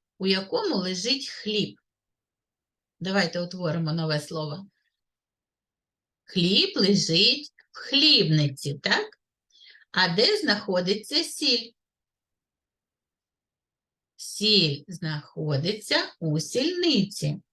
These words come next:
А як називають посуд, у якому подають оселедців? Правильно, оселедниця.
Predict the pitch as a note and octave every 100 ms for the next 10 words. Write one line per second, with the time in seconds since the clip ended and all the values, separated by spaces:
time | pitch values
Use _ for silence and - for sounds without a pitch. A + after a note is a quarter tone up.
0 | _ _ _ _ _ _ _ _ _ _
1 | _ _ _ _ _ G3 A#3+ C4+ A#3+ G#3+
2 | G#3 G3 G3 F3 E3 E3 - D4 G4 A3
3 | - - F3+ F3+ G3+ D4+ D4 B3+ F#3+ F3
4 | G3 B3+ C4 - - A#3+ C4 A#3 F3+ D#3
5 | - C#3 C3+ _ _ _ _ _ _ _
6 | _ _ _ _ _ _ _ _ _ _
7 | _ _ _ _ _ G3+ A#3 G3 D#3 D3+
8 | C#3+ C3 - - D#3+ G3 C4+ D#4 C4+ A#3
9 | G3+ G3 G3 G3+ F#3 F#3